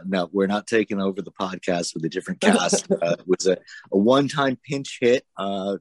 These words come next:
Speaker 1: and thank you to, thank you for suggesting Miss Bliss, and I think we had a fun time with it. But we're back to the original, the two who started this, the two who will always be doing this.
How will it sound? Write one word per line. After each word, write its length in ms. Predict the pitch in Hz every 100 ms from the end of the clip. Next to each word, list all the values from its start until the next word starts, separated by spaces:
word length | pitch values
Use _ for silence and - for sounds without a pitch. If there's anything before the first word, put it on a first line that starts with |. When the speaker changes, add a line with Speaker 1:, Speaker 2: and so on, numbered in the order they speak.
| -
Speaker 1:
and 140 | 90 - - _ -
thank 300 | 98 95 -
you 160 | 92 90 -
to, 320 | 95 87 85 -
thank 200 | 107 101
you 100 | 95
for 200 | 98 87
suggesting 640 | - 92 98 92 - 87
Miss 160 | 87 -
Bliss, 320 | 90 110 85
and 80 | 82
I 80 |
think 160 | - -
we 120 | 85
had 120 | 85 80
a 60 |
fun 240 | - 90 82
time 240 | 123 147
with 120 | 147
it. 120 | 143 _
But 240 | 110 101 - _ _ _ _ -
we're 200 | 117 147
back 320 | 123 117 -
to 360 | - 104 104 101 95
the 100 | 95
original, 580 | 98 85 90 87 80 _ _ _ _ _ -
the 80 | 101
two 220 | 117 104
who 100 | 107
started 380 | - 95 87 82
this, 320 | 82 - -
the 80 | 95
two 200 | 110 98
who 100 | 101
will 180 | 98 90
always 380 | 110 104 95 -
be 140 | 85
doing 240 | 80 78 76
this. 280 | 76 -